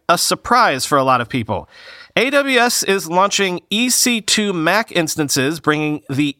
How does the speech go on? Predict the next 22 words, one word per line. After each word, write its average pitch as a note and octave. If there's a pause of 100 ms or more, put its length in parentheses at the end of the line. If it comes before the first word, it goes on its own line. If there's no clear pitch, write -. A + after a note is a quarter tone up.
(100)
Intel-based G#3
Mac E3
Mini F3+
to -
its D3
cloud C#3+ (540)
for D3+
a D3+
dollar F#3+
and D#3+ (120)
eight F#3
cents -
per G3 (100)
hour E3+
billed D3+
by D3
the C#3+
second, C#3+ (240)
which A#2+
is G#2+
pretty F3+
expensive. A2+